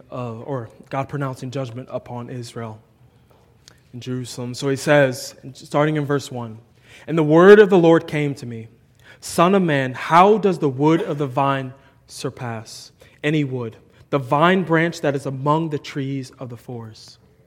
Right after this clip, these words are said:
Is wood taken from it to make anything?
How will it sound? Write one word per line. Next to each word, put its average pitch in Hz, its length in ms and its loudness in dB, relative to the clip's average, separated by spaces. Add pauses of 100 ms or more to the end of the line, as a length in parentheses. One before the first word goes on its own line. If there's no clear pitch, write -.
(960)
Is 151 160 -4
wood 180 200 4
taken 175 380 4
from 185 220 2
it 190 80 -2
to 175 80 -6
make 160 200 0
anything? 175 540 -4